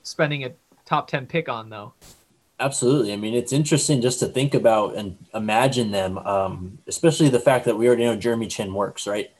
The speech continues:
Speaker 1: Yep.
Speaker 2: He's a good football player, so you don't have to worry about him. It's not like a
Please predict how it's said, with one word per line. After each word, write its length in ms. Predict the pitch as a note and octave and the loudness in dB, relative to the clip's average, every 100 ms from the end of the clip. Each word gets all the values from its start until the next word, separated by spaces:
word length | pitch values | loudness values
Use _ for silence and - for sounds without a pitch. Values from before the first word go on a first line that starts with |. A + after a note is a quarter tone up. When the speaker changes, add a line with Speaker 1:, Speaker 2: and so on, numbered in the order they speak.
| _ | _
Speaker 1:
Yep. 140 | B2+ | -2
Speaker 2:
He's 100 | B2 | 0
a 60 | A#2+ | 2
good 200 | B2 - | 2 0
football 360 | B2+ B2 A#2 | -2 2 2
player, 340 | - A#2 A2+ G#2+ _ _ _ | 4 2 2 -4 _ _ _
so 500 | - A#2 G#2+ G2+ G#2 - _ _ | 0 4 4 0 -6 -14 _ _
you 100 | A#2+ | 0
don't 160 | C#3+ | 2
have 160 | B2+ C3 | 2 0
to 80 | B2 | 0
worry 320 | G#2+ A#2+ A2 | 2 2 2
about 240 | G2+ G#2 | 0 -2
him. 240 | G2 G#2 G2 | -2 -6 -6
It's 140 | F#2 | -4
not 180 | B2+ A#2+ | -2 2
like 180 | A#2+ - | 2 2
a 380 | A2 G#2 G2+ | 0 0 -2